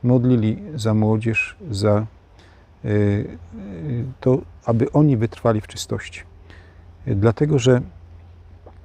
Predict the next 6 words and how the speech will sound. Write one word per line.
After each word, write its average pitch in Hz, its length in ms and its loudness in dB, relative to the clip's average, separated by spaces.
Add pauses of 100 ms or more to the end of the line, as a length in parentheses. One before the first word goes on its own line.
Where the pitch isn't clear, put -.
(440)
y, 104 460 2 (380)
jeżeli 143 480 2 (600)
będą 127 400 2 (160)
czyste - 300 -4
małże-, 113 460 0 (120)
będą, 120 420 2